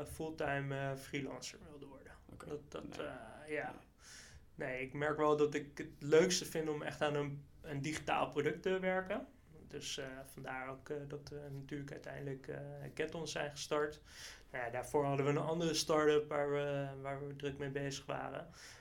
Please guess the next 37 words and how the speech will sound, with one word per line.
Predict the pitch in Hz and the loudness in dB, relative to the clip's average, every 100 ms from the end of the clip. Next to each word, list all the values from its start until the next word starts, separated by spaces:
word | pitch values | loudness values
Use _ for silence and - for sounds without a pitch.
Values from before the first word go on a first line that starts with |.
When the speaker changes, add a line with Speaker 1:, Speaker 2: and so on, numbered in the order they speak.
| - | -14
Speaker 1:
Maar | 143 135 | -4 0
dat, | 143 143 - | 0 -2 -6
dat | - 151 151 | 2 4 4
is | 147 | 0
echt | 160 139 - | -2 -4 -6
het, | 143 - | -12 -4
eh, | 143 143 147 127 143 | -4 -4 -8 -10 -8
ja, | 135 117 | -6 -6
het | 120 | -6
allerleukste | 135 139 143 143 143 139 | -8 0 4 6 4 0
wat | 139 139 | 0 0
er | 135 139 | 0 -2
is. | 135 | -4
Echt | 143 - | -8 -4
je, | 151 151 151 147 151 | -4 -2 -6 -6 -4
je, | 151 143 143 | 2 2 0
je, | 135 139 - - - - - - | -8 -10 -12 -16 -16 -18 -20 -14
eh, | 139 139 - - - | -12 -10 0 0 2
je | 143 | 0
vastbijten | - 175 180 - 160 170 165 | 8 10 10 10 10 10 8
op | 156 | 4
een | 151 - | 12 12
probleem | - 156 156 156 180 190 | 12 12 12 10 10 8
en | 151 | 6
daar | 143 151 156 | 10 10 8
een | |
oplossing, | 160 165 170 165 165 160 160 | 2 -2 -2 -2 -2 -4 0
eh, | 156 151 | 2 2
voor | 151 - 147 | 0 -2 -2
Speaker 2:
Ja. | |
Speaker 1:
vinden. | - 156 147 147 170 180 - - - - | 2 0 2 0 -2 -8 -14 -16 -18 -16
Eh, | 147 139 127 139 | -14 -12 -14 -10
ja, | 131 - 135 | -10 -12 -14
dat | 135 135 | -12 -10
is | 135 - | -8 -8
echt, | 139 - | -10 -6
eh, | 143 | -6